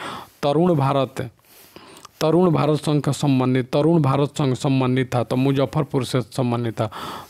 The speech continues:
तरुण भारत संघ मुजफ्फरपुर से संबंधित था। तरुण भारत संघ किससे संबंधित था? तो मुजफ्फरपुर से संबंधित था। नेक्स्ट क्वेश्चन हम देखेंगे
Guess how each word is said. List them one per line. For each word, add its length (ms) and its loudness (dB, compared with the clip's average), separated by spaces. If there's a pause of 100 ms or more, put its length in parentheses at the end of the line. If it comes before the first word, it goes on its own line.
तरुण 320 2
भारत 360 0
संघ 240 -2 (400)
मुजफ्फरपुर 580 0
से 160 -2
संबंधित 380 2
था। 200 -2
तरुण 200 2
भारत 240 0
संघ 220 -2
किससे 280 -2
संबंधित 460 2
था? 80 2
तो 300 -2
मुजफ्फरपुर 640 0
से 140 -4
संबंधित 520 -2
था। 240 -4 (540)
नेक्स्ट 300 0
क्वेश्चन 300 0
हम 140 2
देखेंगे 400 0